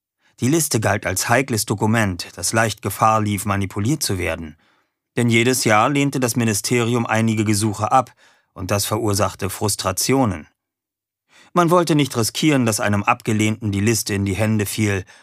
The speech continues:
und der seinen eigenen Namen hinzufügen könnte. Darum war es zu riskant, sie einfach in den Briefkasten zu werfen. Schließlich kam man auf die Idee, ein eigenes Auftragszimmer zu schaffen.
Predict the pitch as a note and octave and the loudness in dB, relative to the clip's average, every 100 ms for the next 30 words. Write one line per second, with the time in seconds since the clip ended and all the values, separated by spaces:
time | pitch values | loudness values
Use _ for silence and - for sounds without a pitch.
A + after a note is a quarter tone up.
0 | _ G2 F#2+ A2 G#2+ G2 G2 A2 A2+ G#2+ | _ -10 -4 0 0 -2 0 0 2 0
1 | G2 G#2 G2+ F#2+ F#2+ - D3 - F#2 F2 | 0 2 0 0 -2 -2 -2 -4 -6 -6
2 | D#2+ G#2 D#2+ E2+ D2+ - _ _ _ _ | -6 -6 -6 -10 -12 -16 _ _ _ _
3 | _ _ _ C3 C3+ C#3 C3 B2+ - C#3 | _ _ _ 0 2 4 4 2 0 0
4 | B2 - C3+ A2 G#2 G2 G2 F#2+ G2+ F#2 | 0 0 0 2 0 0 -2 -2 -2 -2
5 | A2+ C3+ - F#2+ - - F2 - F2+ D#2+ | 0 -2 -2 -4 -4 -6 -6 -6 -4 -4
6 | D2+ - C#2+ _ _ _ _ _ _ _ | -4 -8 -16 _ _ _ _ _ _ _
7 | _ _ _ _ _ _ _ _ _ - | _ _ _ _ _ _ _ _ _ 0
8 | D3 C#3+ E3 D#3+ C3+ A#2+ A#2+ C3 C3+ A#2 | 2 2 2 0 2 2 4 2 2 0
9 | C3 A2+ A2 A#2+ - C#3 C3 A#2+ A#2 A#2 | -2 0 2 2 0 0 0 2 2 2
10 | C3 - D3+ D#3 - A2+ F#2 - - - | 0 0 -2 -2 -2 0 0 -2 -4 -2
11 | G2+ E2+ D#2+ G#2+ - G2 - E2+ D2 | -2 -4 -4 -2 0 0 -2 -8 -12